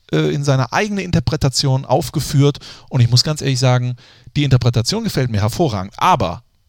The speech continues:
was der, wie heißt der, Marian Gold, da selber für einen Text geschrieben hat mit diesem Lied Flame, das gebührt Respekt und deswegen gehört es völlig zu Recht in die Spotify-Playlist unseres Fohlen-Podcasts. Hört mal rein, ich glaube, auch Mark Forster Gegner,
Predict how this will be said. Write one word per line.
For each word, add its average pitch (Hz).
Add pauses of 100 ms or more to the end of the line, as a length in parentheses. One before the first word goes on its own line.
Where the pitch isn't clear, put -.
(100)
was 113
der, 98
wie 139
heißt 190
der, 160
Marian 139
Gold, 120 (360)
da 113
selber 240
für -
einen 196
Text -
geschrieben 107
hat 87
mit 104
diesem 104
Lied 104
Flame, 113 (440)
das 131
gebührt 131
Respekt 123
und 120
deswegen 113
gehört 113
es 113
völlig 127
zu 127
Recht 110
in 117
die 104
Spotify-Playlist 113
unseres 107
Fohlen-Podcasts. 117 (180)
Hört -
mal 208
rein, 170
ich 143
glaube, 147 (400)
auch 147
Mark 135
Forster 147
Gegner, 151